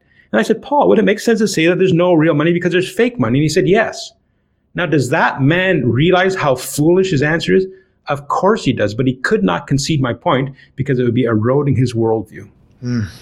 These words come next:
Speaker 2: man, yeah, that, that's, that's a great response. It reminds me of the time I was meeting with a friend in, uh, well, sort of an acquaintance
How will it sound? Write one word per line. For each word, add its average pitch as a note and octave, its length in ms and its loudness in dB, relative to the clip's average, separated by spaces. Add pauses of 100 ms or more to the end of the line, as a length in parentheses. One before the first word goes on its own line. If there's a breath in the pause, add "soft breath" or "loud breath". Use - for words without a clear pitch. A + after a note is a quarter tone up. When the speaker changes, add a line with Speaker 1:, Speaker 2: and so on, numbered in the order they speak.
Speaker 2:
man, C3 480 -4 (380 loud breath)
yeah, D3+ 320 -2 (140)
that, F3 280 -6
that's, - 560 -6 (140)
that's D#3 180 -4
a F3+ 60 -6
great D3+ 240 -8
response. D3 420 -6
It D3 60 -4
reminds C#3 340 -4
me D3 80 -4
of B2+ 80 -4 (300)
the A2+ 40 -10
time C3+ 300 -6
I C3+ 120 -4
was A#2+ 180 -4
meeting C3 200 -2
with A#2 120 -4
a A#2+ 40 -8
friend A#2 380 -6 (460 loud breath)
in, A#2 320 -2
uh, G2+ 240 -6 (140)
well, B2 340 -4
sort D3+ 200 -4
of A#2 60 -6
an A2+ 80 -4
acquaintance B2 580 -6